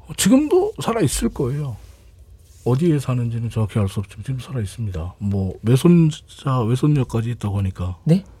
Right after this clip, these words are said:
Speaker 1: 아, 출소 후에 사 년 뒤에 이제 천구백팔십사 년에 딸을 출산을 해요.
Speaker 2: 결혼을 하-, 해서?
Speaker 1: 결혼을 했는지 아니면 그냥 그 남자를 만나서,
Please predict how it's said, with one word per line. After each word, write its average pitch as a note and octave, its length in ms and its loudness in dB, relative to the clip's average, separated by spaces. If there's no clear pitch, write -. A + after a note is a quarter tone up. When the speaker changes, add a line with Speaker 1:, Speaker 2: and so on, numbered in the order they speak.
Speaker 1:
아, A#2 280 2
출소 G#3 380 6
후에 D3+ 220 6
사 B2 200 0
년 F3 240 4
뒤에 A#2+ 360 2
이제 G#2 180 -2
천구백팔십사 D#3 640 2
년에 C#3 340 4
딸을 E3 320 4
출산을 G2+ 480 -4
해요. F#2+ 240 -6
Speaker 2:
결혼을 F#3+ 420 4
하-, - 100 -12
해서? C3 580 -10
Speaker 1:
결혼을 B2 600 4
했는지 C#3 680 4
아니면 B2+ 840 4
그냥 A#2 500 4
그 - 120 -8
남자를 A2+ 440 0
만나서, G2+ 640 -2